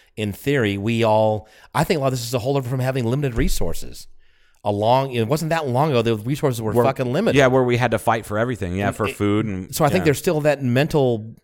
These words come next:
Speaker 1: is in there about arguing, debating, fighting, and power and control, which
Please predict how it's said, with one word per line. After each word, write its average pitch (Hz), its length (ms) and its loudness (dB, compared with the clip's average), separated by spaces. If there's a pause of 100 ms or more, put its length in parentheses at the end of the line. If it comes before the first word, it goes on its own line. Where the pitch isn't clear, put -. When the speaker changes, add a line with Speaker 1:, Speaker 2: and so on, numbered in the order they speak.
(240)
Speaker 1:
is 120 220 0
in 196 240 4
there 90 320 -4
about 117 320 -6
arguing, 139 500 0
debating, 131 420 -2
fighting, 135 440 -4
and 104 160 -4
power 135 360 0
and 117 80 -6
control, 120 460 -6
which 131 180 -4